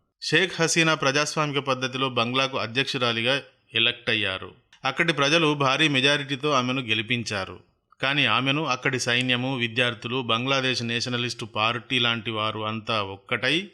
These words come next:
ఆమెను దేశం నుండి పారిపోయేలా చేశారు.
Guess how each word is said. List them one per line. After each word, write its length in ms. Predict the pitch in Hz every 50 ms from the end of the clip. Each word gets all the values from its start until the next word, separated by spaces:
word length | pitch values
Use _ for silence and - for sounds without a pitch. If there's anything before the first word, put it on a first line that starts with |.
| _ _ _ _ -
ఆమెను 540 | 104 113 113 117 117 110 110 113 131 139 127
దేశం 440 | 110 113 113 120 120 - 143 127 120
నుండి 220 | 117 113 113 117 113
పారిపోయేలా 800 | - 107 101 101 110 123 117 120 123 120 117 113 110 110 110 101 -
చేశారు. 460 | 107 98 - - 101 95 92 92 92